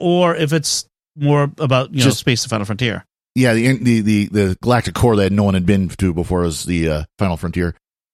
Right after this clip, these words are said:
Speaker 2: By the way, as, as we're poking around Memory Alpha,
Speaker 1: Mm-hmm.
Speaker 2: Larry Brody al-, wrote another episode for a Star Trek series.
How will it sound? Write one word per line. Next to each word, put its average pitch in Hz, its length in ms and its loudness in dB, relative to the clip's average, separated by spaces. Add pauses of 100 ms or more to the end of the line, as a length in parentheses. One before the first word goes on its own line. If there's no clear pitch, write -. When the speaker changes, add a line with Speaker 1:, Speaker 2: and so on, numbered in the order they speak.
(260)
Speaker 2:
By 143 300 2
the 135 100 2
way, 113 360 2
as, 101 220 -2
as 135 220 0
we're 127 100 2
poking 131 360 0
around 104 280 2
Memory 101 280 2
Alpha, 95 460 2 (600)
Speaker 1:
Mm-hmm. 147 280 0 (400)
Speaker 2:
Larry 135 320 2
Brody 120 540 2
al-, 110 260 2
wrote 123 360 2
another 131 340 2
episode 101 520 0
for 95 120 0
a 90 60 2
Star 90 240 0
Trek 87 220 -4
series. 71 640 -4